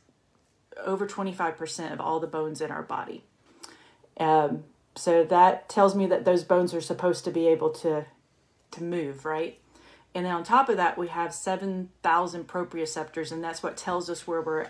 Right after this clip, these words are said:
at in space and time. So if we have something, you know, talking about the foot, the shoe again, if we have a foot or shoe on it all the time, we lose that proprioceptive ability. So doing stretching and release techniques helps get that back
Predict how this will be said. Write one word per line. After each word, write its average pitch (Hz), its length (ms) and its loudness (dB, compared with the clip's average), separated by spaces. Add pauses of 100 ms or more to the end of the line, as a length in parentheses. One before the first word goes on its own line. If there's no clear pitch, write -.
at 170 280 0
in 165 100 -8
space 165 380 -6
and 156 140 -8
time. 147 340 -6
So 156 180 -2
if 156 140 -2
we 160 100 -2
have 170 240 -2
something, 160 480 -6
you 156 60 -8
know, 147 60 -12
talking 170 260 -6
about 165 160 -8
the - 80 -6
foot, - 460 -2
the 170 100 -6
shoe 233 300 -2
again, 156 360 0 (340)
if - 60 -16
we 202 80 0
have 202 100 2
a 180 60 -4
foot 226 320 0 (100)
or 170 120 -4
shoe 269 320 0
on 160 140 2
it 160 100 -4
all 156 120 2
the 156 80 0
time, 160 360 -6 (420)
we 190 160 0
lose 208 240 6
that - 160 -4
proprioceptive 175 720 -4
ability. 160 480 -6
So 165 460 0 (440)
doing 196 540 2
stretching 180 800 -4
and 160 480 -6
release 185 380 0
techniques 160 580 -8
helps - 500 -6
get - 460 -6
that 160 320 -2
back 160 460 -2